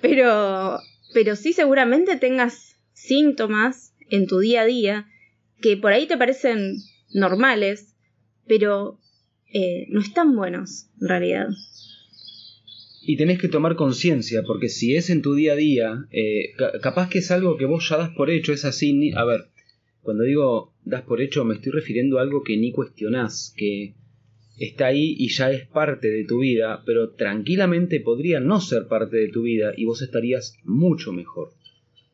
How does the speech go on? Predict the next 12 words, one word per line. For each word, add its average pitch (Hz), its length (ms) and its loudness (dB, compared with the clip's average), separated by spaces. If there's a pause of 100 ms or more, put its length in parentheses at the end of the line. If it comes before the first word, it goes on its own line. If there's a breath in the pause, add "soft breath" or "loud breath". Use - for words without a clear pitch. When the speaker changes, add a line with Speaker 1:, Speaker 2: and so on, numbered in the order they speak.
(160)
Speaker 2:
Mucho 147 400 0
mejor. 92 320 -6
Tenés 123 240 -2
que - 80 -2
prestar 135 260 -2
mucha 143 220 0
atención 120 360 -2
a 131 60 0
los 107 140 -2
detalles. 104 680 -6 (920)
Eh, 98 640 -4 (1400)
eh, 110 200 -6